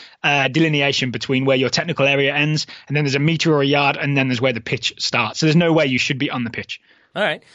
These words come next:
Speaker 2: I like that.
Speaker 1: Unless you're celebrating, uh, saving a penalty against
Speaker 2: <laughs>
Speaker 1: Sheffield United and in your fa-, Cardiff City, sorry, and in your face, Neil Warnock. <laughs>
Speaker 2: And then I do like the placement of the fourth official between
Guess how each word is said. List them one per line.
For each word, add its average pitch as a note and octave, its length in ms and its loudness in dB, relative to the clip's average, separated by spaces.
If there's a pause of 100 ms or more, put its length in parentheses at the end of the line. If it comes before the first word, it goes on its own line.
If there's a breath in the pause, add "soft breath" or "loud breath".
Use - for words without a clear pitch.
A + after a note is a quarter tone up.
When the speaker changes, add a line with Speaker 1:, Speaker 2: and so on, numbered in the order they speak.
(100)
Speaker 2:
I C3 80 -2
like F#3 160 0
that. G3+ 80 0
Speaker 1:
Unless G3 320 2
you're A3 100 2
celebrating, F#3 720 0
uh, D#3 200 -2
saving F3+ 460 0
a - 20 2
penalty D#3+ 420 -2
against D3 480 -2
Speaker 2:
<laughs> - 60 -6
Speaker 1:
Sheffield D3 360 0
United C3 520 -2 (240 loud breath)
and D#3+ 180 -4
in E3+ 200 2
your D3+ 160 4
fa-, E3 200 -4
Cardiff F#3 320 0
City, E3+ 220 0
sorry, C#3 320 0
and C#3 80 -2
in E3 180 -2
your C#3 120 2
face, C3+ 260 -2
Neil C3 160 -2
Warnock. A#2 380 -8 (120)
<laughs> G#3+ 80 -6 (1300 loud breath)
Speaker 2:
And D#3+ 140 0
then F#3 120 0
I F#3 80 4
do G3 160 -2
like F3 220 2
the D3+ 140 0
placement C#3 440 -4
of A#2 60 -8
the B2 60 -8
fourth B2 300 -8
official A2+ 500 -8 (220 soft breath)
between C#3+ 680 -2